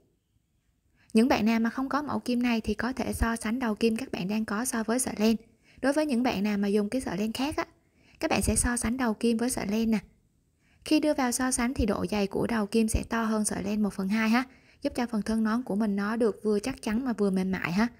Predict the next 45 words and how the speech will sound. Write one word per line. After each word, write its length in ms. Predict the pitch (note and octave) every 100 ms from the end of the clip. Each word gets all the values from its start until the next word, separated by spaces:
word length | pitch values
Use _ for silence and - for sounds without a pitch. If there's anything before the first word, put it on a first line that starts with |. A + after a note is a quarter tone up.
| - _ - - - - - -
Ngoài 180 | A#3
ra 160 | A#3+ B3+
thì 100 | A#3+
còn 200 | A3+ G#3
có 160 | A3+ B3+
thêm 220 | B3+ A#3+
kéo 180 | A#3 B3
cắt 220 | D4+ -
len. 180 | B3 A3+ - - _ - -
Bây 120 | B3 B3
giờ 140 | A#3
mình 100 | G#3
sẽ 160 | - G3+
đi 140 | A#3
vào 160 | A#3 G#3
hướng 140 | A#3+
dẫn 140 | A#3
chi 180 | G#3 A#3+
tiết. 300 | A#3 D4+ - - - - - - - - - - - - - - - - - - - - -
Đầu 200 | C4 C4+
tiên 260 | C#4 D4 D4
tạo 160 | -
một 160 | G3+ -
vòng 160 | A3+ A3
tròn, 300 | A#3+ A3+ A3 - - - - - -
móc 160 | F4
và 120 | B3
kéo 220 | A#3 A#3+ D4
len 220 | C#4+ C4
qua 140 | B3+
vòng 180 | B3 G#3+
tròn. 260 | A3+ A3 G#3 - - - - - - - - - - - - -
Giữ 160 | A3
nguyên 240 | A3+ C#4+ C4+
vị 140 | -
trí 160 | A#3 C4
này, 220 | D4+ A#3+
móc 200 | A#3+ D#4
lên 140 | C4+ B3
cho 100 | A3+
mình 220 | A3 G#3
ba 200 | A#3 A#3
mũi 160 | G3
móc 140 | G#3 B3+
xích. 180 | F4